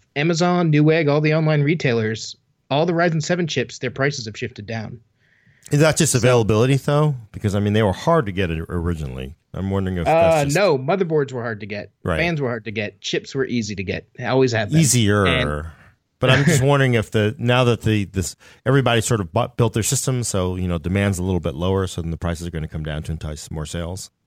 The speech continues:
Speaker 2: I don't know.
Speaker 1: Mm.
Speaker 2: I mean, I just don't know if these are official A M D going to, to everybody and saying, "Cut everything by, you know,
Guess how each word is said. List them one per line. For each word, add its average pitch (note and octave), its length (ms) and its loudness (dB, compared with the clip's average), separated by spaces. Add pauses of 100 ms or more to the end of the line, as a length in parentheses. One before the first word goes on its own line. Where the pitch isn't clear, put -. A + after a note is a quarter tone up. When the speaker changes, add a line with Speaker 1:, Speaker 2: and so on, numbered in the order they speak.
Speaker 2:
I - 60 -12
don't B2 140 -6
know. A#2+ 80 -14 (120)
Speaker 1:
Mm. A#3+ 140 -8
Speaker 2:
I E3 60 -2
mean, F3 120 6
I E3 120 4
just D3+ 160 2
don't E3+ 120 6
know D3+ 100 4
if B2 40 -2
these B2 220 2
are A2+ 40 4
official A2+ 460 0
A A2+ 40 0
M A2+ 140 2
D G#2 220 0
going G#2 360 0
to, F2+ 200 -4 (840)
to G2 200 -4
everybody E2+ 460 -2
and D#2 80 -10
saying, D#2+ 260 -6
"Cut A2+ 180 -2
everything F#2 420 -2
by, C#2+ 160 -8
you D2+ 180 -8
know, C2+ 180 -10